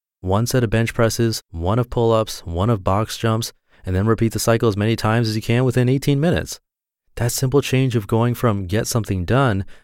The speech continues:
to get as much done as you can within a fixed time limit with a counter makes all the difference for me.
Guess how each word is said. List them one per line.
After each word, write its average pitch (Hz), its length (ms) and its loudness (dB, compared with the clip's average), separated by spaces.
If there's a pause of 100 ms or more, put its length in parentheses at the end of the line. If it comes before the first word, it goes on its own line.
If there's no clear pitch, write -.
to 101 200 2
get 104 200 2
as 123 100 4
much 113 240 2
done 104 160 2
as 98 140 2
you 87 80 -2
can 104 260 0
within 110 220 2
a 85 40 -2
fixed - 280 -2
time 107 260 2
limit 127 220 2
with 90 100 -2
a 82 80 -2
counter 117 540 2 (360)
makes 110 280 0
all 127 320 4
the 120 80 2
difference 117 340 2
for - 160 -4
me. 82 280 -6